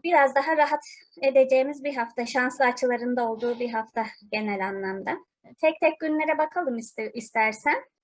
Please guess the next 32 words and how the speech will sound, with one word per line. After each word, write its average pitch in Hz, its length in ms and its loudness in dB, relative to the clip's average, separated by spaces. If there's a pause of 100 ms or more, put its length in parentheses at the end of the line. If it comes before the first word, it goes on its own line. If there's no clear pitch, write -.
On 294 200 0
beş 311 180 2
Ağustos 294 440 4
pazartesi 294 640 0
günü 285 380 -6 (400)
oldukça 294 500 0
haftaya 294 340 4
enerjik 277 640 -2
bir 254 180 -8
başlangıç 269 580 0
yapabileceğimiz 262 1080 0 (140)
bir 262 60 -6
gökyüzüyle 247 680 2
karşı 226 360 -4
karşıyayız. 226 920 -2
Ay 277 180 4
Koç 302 280 2
burcunda 220 480 -2 (160)
ilerliyor 208 800 -2 (340)
ve 269 80 6
Jüpiter'le 294 600 4
bir 302 80 -4
kavuşum 285 400 0
açısı 214 360 -6
var. 196 140 -2
Oldukça 247 440 -4
şanslı 240 480 -2
bir 226 80 0
açıdır 202 520 -4
bu. 294 240 0 (220)
Aynı 302 240 4
zamanda 302 420 4